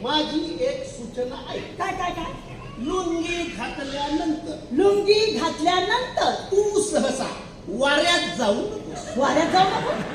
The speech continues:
Speaker 2: पण या ना, ते वाऱ्यात काय नको जाऊ?
Speaker 1: चक्रीवादळाचे दिवस आहेत.
Speaker 2: त्याने काय होतंय?
Speaker 1: काय होतंय?
Speaker 2: हा.
Speaker 1: खालून सुटलेलं वादळ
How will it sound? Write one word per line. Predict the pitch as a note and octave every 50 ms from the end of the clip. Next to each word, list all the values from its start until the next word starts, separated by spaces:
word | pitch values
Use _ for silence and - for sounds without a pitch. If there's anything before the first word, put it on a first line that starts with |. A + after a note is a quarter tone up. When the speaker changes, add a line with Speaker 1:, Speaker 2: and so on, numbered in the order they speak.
| - - - - - - - - - - -
Speaker 2:
पण | F4 F4 F#4 G4+
या | G#4
ना, | A4+ A4 A4 G4 -
ते | G4+ G4
वाऱ्यात | G4+ G#4 G#4 G#4+ G#4 A4 A4
काय | - A4+ A#4 A#4+ B4 A#4+
नको | A#4+ A#4
जाऊ? | - A4+ A4+ F#4+ D4+ - - - - - - - - - - - - - - - - - - - - - - - - - - - - - -
Speaker 1:
चक्रीवादळाचे | D#4 D4+ - - D#4 D#4+ D#4+ D#4 D4+ D4+ D#4 B3+ B3 A#3+ A#3+ A#3+ A#3
दिवस | G3+ G#3+ G#3 G#3 G3+ - -
आहेत. | D#3+ D3+ - - - - - - - - - - - - - - - - - - - - B4+ - - - - - -
Speaker 2:
त्याने | F4 G4 G4 G4+ G#4
काय | B4+ A4+ A#4 G#4
होतंय? | A#4 A#4 A4+ G#4 F#4+ E4+ - - - - D#3+ -
Speaker 1:
काय | G3 A3 B3+ A#3+ F3+ E3+
होतंय? | F3+ F3 - B3+ C#4+ D#4 - - -
Speaker 2:
हा. | D4+ D#4+ - - - - - - - F3 - - - - -
Speaker 1:
खालून | G3 A3+ B3+ C#4 D#4 E4 E4 D#4 D4+
सुटलेलं | - D#4 D4+ - - C#4 D4 C#4+ C4+ C4+ B3 A#3+
वादळ | A#3 A3 G#3 G#3 G#3 G3+